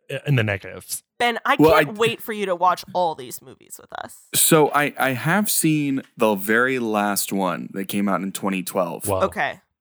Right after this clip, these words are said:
Speaker 3: Which is part two of whatever that one is.
Speaker 2: Breaking Dawn.
Speaker 3: Yeah,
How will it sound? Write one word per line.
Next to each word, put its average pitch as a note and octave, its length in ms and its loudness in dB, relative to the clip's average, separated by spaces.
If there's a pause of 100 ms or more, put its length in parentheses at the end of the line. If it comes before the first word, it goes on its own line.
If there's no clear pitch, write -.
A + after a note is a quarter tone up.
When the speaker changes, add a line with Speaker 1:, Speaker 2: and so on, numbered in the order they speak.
(480)
Speaker 3:
Which A2 180 0
is G2 80 -2
part - 380 -2
two B2 260 2
of G2+ 140 -2
whatever G2 360 0
that F#2 200 -2
one F2 180 -6
is. - 380 -8
Speaker 2:
Breaking F3 340 -2
Dawn. A#2 400 -6 (960)
Speaker 3:
Yeah, F#2+ 280 4